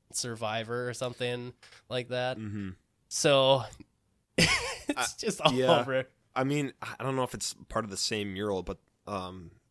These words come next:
Speaker 2: in another piece, uh, there's children breaking swords over an anvil, and that anvil is on top of the Nazi stormtrooper, which, I mean, sure, it's a good message, like, overcoming war and whatever, but it's just kinda creepy in an airport.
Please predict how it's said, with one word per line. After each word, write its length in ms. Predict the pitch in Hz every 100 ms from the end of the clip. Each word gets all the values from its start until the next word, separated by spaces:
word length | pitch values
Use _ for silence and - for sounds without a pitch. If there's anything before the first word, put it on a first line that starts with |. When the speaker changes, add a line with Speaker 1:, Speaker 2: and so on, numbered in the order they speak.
| _
Speaker 2:
in 120 | 107
another 320 | 95 92 95 95
piece, 600 | - 107 98 - - -
uh, 340 | - 92 90 90 - _ _
there's 220 | 101 90
children 440 | - - 101 95 90
breaking 380 | 98 95 98
swords 480 | 92 - 98 92 92
over 200 | 95 95
an 80 | 92
anvil, 640 | - 98 98 95 87 98 107 _ -
and 160 | 92
that 100 | 87 -
anvil 380 | 98 95 95 90
is 100 | 92
on 120 | 90
top 360 | - 98 92 -
of 580 | 85 82 82 90 - - _ _
the 120 | 95
Nazi 600 | 90 85 85 - 92 90 95 -
stormtrooper, 720 | - 85 87 - 92 - 90 - _
which, 140 | -
I 60 | -
mean, 260 | 175 165 - _ _ _ _ _ _ _ _ _
sure, 240 | - 226
it's 140 | 151
a 40 | 131
good 180 | 160 127
message, 560 | 123 147 120 107 -
like, 180 | 110 98 - _
overcoming 600 | 107 107 104 117 104 98
war 320 | 98 107 110 98
and 180 | 95
whatever, 360 | 92 92 92 101
but 180 | 104 104
it's 120 | 117
just 180 | - 190
kinda 200 | - 214
creepy 480 | - - 123 - 160
in 80 | 113
an 120 | 101
airport. 480 | 101 117 151 156